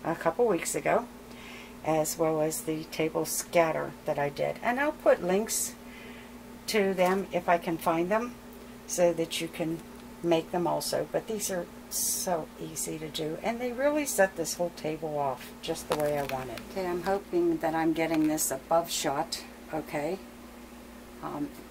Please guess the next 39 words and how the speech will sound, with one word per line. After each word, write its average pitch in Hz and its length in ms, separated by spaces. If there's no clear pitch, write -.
like 156 220
I 156 100
said 147 260
before, 147 460
it's 208 180
hard 175 260
for 196 140
me 185 160
to 190 80
get 190 280
these 185 200
shots 190 380
because 160 400
I 151 60
am 165 200
so 160 220
short. - 480
Uh, 175 300
in 202 160
the 196 80
corner, 262 580
let 180 100
me 175 120
zoom 170 340
in 165 160
here 160 240
and 156 240
you - 80
can 156 220
see - 220
what 165 200
it 180 140
is. 147 180
Okay, 175 160
that 220 260
is 262 200
a 160 40
salad 190 580
plate 262 500